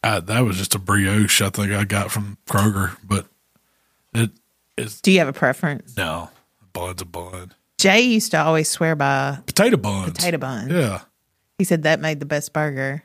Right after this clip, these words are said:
Speaker 1: He's had some, he orders them from somewhere, especially to make a, the smash burgers he likes to make.
Speaker 2: I think it
Speaker 1: I mean, I don't
Speaker 2: your
Speaker 1: get me
Speaker 2: burger
Speaker 1: wrong,
Speaker 2: can
Speaker 1: I
Speaker 2: make,
Speaker 1: don't know.
Speaker 2: or your bun can make or break a burger, I think.
Speaker 1: I just want one that's soft.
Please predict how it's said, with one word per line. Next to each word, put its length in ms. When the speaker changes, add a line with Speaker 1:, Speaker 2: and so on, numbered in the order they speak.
Speaker 1:
He's 160
had 240
some, 160
he 140
orders 460
them 120
from 200
somewhere, 500
especially 680
to 160
make 220
a, 240
the 140
smash 360
burgers 340
he 80
likes 200
to 80
make. 280
Speaker 2:
I 100
think 200
it 200
Speaker 1:
I 80
mean, 300
I 160
don't 180
Speaker 2:
your 80
Speaker 1:
get 80
me 60
Speaker 2:
burger 100
Speaker 1:
wrong, 100
Speaker 2:
can 120
Speaker 1:
I 20
Speaker 2:
make, 160
Speaker 1:
don't 120
know. 60
Speaker 2:
or 60
your 140
bun 240
can 120
make 180
or 40
break 240
a 40
burger, 320
I 80
think. 220
Speaker 1:
I 40
just 160
want 180
one 240
that's 160
soft. 640